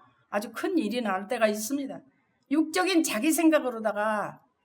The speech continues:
막 예수님을 보호하려고 하는 그 순간에 주님이 뭐라 그러셔요? "사단아, 내 뒤로 물러가라." 이렇게 하시잖아요. 그죠? 여러분, 이걸 잘, 이 말을 기억하셔야 돼요.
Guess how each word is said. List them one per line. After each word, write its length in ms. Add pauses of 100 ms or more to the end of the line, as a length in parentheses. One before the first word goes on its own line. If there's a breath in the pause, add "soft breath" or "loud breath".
(560)
막 240
예수님을 440
보호하려고 680
하는 260
그 120
순간에 760
주님이 300
뭐라 220
그러셔요? 460 (1000)
"사단아, 440
내 140
뒤로 260
물러가라." 580
이렇게 260
하시잖아요. 400 (1000)
그죠? 360 (720)
여러분, 240
이걸 160
잘, 420
이 140
말을 320
기억하셔야 560
돼요. 140